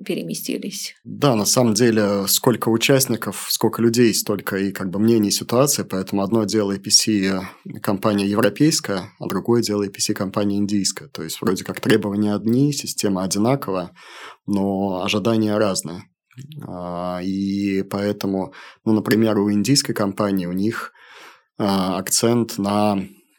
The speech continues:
Speaker 2: а, детализацию на всех этапах. То есть им нужно там, м, условно говоря, просчитать все элементы системы детально, ну, на каждом из этапов, да. У европейских компаний,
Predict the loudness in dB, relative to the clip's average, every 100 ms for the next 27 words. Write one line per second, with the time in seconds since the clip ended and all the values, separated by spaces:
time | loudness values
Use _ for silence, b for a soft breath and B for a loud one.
0 | b b _ _ -10 -6 -4 -2 -4 -4
1 | -2 0 2 2 0 -4 -4 -4 -6 -6
2 | -6 -8 -14 _ _ _ _ -10 -8 -6
3 | -6 -6 -6 -8 -8 -12 -14 _ -16 -12
4 | -10 -8 -8 -6 -6 -6 -6 -2 0 2
5 | 2 2 -2 B B B -2 4 4 4
6 | 2 0 -4 0 2 4 4 0 -2 0
7 | 2 2 0 -2 -6 _ -4 -4 -4 -8
8 | _ _ _ _ _ -18 -12 -4 -4 -2
9 | -2 -2 -4 -4 -6 -6 -6 -10 -8 -6
10 | -4 -2 0 2 2 0 -2 -4 -6 -2
11 | 0 0 -2